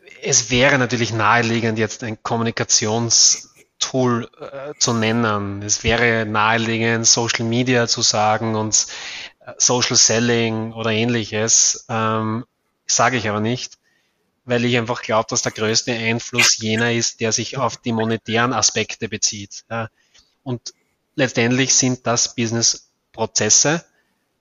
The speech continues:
im Unternehmen. Das ist dann, wie ich Geld sparen kann, wie ich effizienter in meinem Setting im Unternehmen bin. Hat in dem Fall auf der Kostenseite einen positiven Einfluss auf meinen Gewinn. Aber der noch viel größere Aspekt ist natürlich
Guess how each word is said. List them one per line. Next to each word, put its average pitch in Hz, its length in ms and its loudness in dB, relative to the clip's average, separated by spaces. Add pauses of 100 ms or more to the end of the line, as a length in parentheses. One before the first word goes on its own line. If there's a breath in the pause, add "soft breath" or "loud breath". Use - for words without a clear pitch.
(460)
im 139 260 2
Unternehmen. 160 720 2 (520)
Das 127 160 0
ist 127 240 2
dann, 117 200 0
wie 120 200 -8
ich - 120 -8
Geld 110 280 -2
sparen 110 400 0
kann, 160 360 -2
wie 123 160 -8
ich - 220 -14
effizienter 120 640 -4
in 120 300 -2
meinem 113 260 0
Setting 113 380 0
im 110 80 -2
Unternehmen 110 480 -2
bin. 175 240 -2 (500)
Hat 123 160 0
in 120 140 -2
dem 117 200 2
Fall 117 200 0
auf 113 100 -2
der 113 80 -6
Kostenseite 135 720 0
einen 135 380 2
positiven 131 500 0
Einfluss 127 400 0
auf 135 140 -2
meinen 131 240 0
Gewinn. 135 340 -2 (540 loud breath)
Aber 120 180 0
der 123 80 2
noch 120 240 2
viel 147 160 -4
größere 127 460 2
Aspekt - 420 -2
ist 123 240 -2
natürlich 123 640 -2